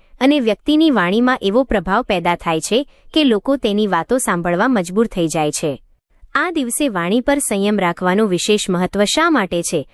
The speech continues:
તે પણ સમજીએ. શાસ્ત્રો કહે છે કે શબ્દ એ બ્રહ્મ છે. આપણે જે બોલીએ છીએ, તે બ્રહ્માંડમાં ગુંજે છે.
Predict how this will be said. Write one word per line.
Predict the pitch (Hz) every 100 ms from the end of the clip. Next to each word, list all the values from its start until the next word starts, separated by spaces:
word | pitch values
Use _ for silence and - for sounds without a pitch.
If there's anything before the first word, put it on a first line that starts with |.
| _ -
તે | 330
પણ | 330 320
સમજીએ. | 294 226 180 170 165 139 - _ _ _ _
શાસ્ત્રો | - 214 185 - 269
કહે | 285 185 175
છે | - 190 - _ -
કે | 349
શબ્દ | - 214 196 269 277
એ | 285
બ્રહ્મ | 185 175 196 233
છે. | - 175 123 _ _ _ _ _
આપણે | 208 202 247
જે | 277 294
બોલીએ | 196 175 220 285
છીએ, | - 190 180 - - -
તે | 370
બ્રહ્માંડમાં | 220 190 190 214 220 233 254
ગુંજે | 185 180 185
છે. | 170 175